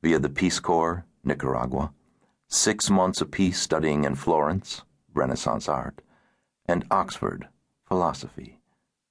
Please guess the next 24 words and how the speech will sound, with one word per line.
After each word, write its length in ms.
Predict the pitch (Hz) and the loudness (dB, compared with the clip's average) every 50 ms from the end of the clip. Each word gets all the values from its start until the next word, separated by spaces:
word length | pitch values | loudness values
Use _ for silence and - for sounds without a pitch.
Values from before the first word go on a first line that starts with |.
| _ _ | _ _
plus 260 | - - 92 87 - - | -6 -4 -2 -2 0 -2
a 60 | 78 | -2
glorious 800 | 69 65 65 76 76 82 90 85 69 65 65 62 60 65 - - | -2 -2 0 2 2 4 4 2 2 0 0 -2 -2 -4 -2 -2
year 360 | 76 73 76 78 80 82 82 | 0 2 2 2 2 0 0
in 220 | - - 92 80 - | -2 0 0 0 0
Paris. 680 | - - - 65 64 60 60 60 - - - - - - _ _ _ _ _ _ _ _ _ _ _ _ _ _ _ _ _ _ _ - | -2 -6 -6 -6 -4 -4 -6 -8 -8 -8 -10 -10 -12 -18 _ _ _ _ _ _ _ _ _ _ _ _ _ _ _ _ _ _ _ -2
Ah, 640 | 82 85 85 80 73 65 65 - - - - - - _ | 0 2 2 2 2 0 0 0 -2 -2 -4 -8 -12 _
Paris. 640 | - - - - - - - - - - - - - - _ _ _ _ _ _ _ _ _ _ _ _ - | -12 -10 -6 -6 -6 -6 -8 -12 -12 -12 -14 -14 -14 -16 _ _ _ _ _ _ _ _ _ _ _ _ -2
There 340 | - 85 92 101 104 104 104 | 0 2 2 4 2 2 2
he 180 | 92 101 101 | 2 2 4
will 140 | 87 90 87 | 4 2 2
sit 320 | - - - 95 87 - | 0 2 0 0 0 0
for 180 | - - 85 80 - - | -2 -2 -2 -2 0 0
hours 400 | 73 80 78 78 82 82 76 76 | 0 2 2 2 0 2 2 2
on 180 | 76 78 78 | 2 2 2
end 380 | 76 73 71 67 69 62 64 - - - - - - - | 2 2 2 2 0 0 -2 -4 -8 -14 -20 -12 -6 -4
at 100 | 76 - | -2 -2
the 80 | - | -2
Café 500 | 80 - - - 92 90 - 95 87 87 | -4 -2 0 0 0 0 0 0 0 0
Apollinaire 760 | 85 - 85 85 82 82 80 80 78 78 76 73 71 65 71 69 - - - _ - | 0 0 0 0 2 2 2 2 2 2 2 2 0 -2 -2 -6 -10 -16 -10 _ -2
on 100 | 76 82 | 0 0
the 60 | 80 | 2
Boulevard 540 | 71 69 90 92 90 80 85 82 82 80 - | 2 2 2 2 4 2 2 2 2 0 0
Saint-Germain, 920 | - - 82 76 80 73 87 82 78 76 73 69 69 69 67 65 67 | -2 0 0 0 0 0 0 0 0 0 0 0 0 0 0 -2 -2